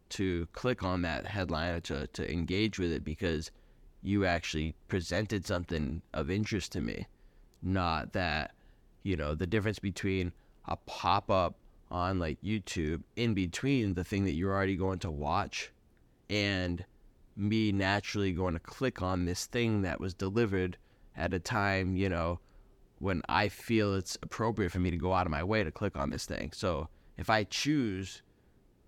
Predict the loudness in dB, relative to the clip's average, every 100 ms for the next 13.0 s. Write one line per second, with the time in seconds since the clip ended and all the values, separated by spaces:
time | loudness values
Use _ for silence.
0 | _ _ _ -16 0 2 2 2 2 2
1 | 2 0 -2 -2 0 0 0 0 0 0
2 | 0 0 0 -2 -12 -20 -4 0 2 0
3 | 0 0 0 2 2 0 -6 -2 0 2
4 | 2 2 2 2 0 0 2 4 2 0
5 | -14 -12 -8 -4 -2 0 0 -2 -4 -4
6 | -2 -2 -2 0 0 0 0 -2 0 -2
7 | -2 0 2 2 0 -4 -4 -2 0 0
8 | -2 -8 -10 -2 2 2 0 -4 -12 -20
9 | -20 -20 -18 -6 0 2 2 2 2 2
10 | 2 2 2 2 2 0 -2 -2 -2 -2
11 | 0 0 0 -2 0 0 0 -2 -4 -2
12 | -2 0 -2 -4 -2 -4 -2 0 0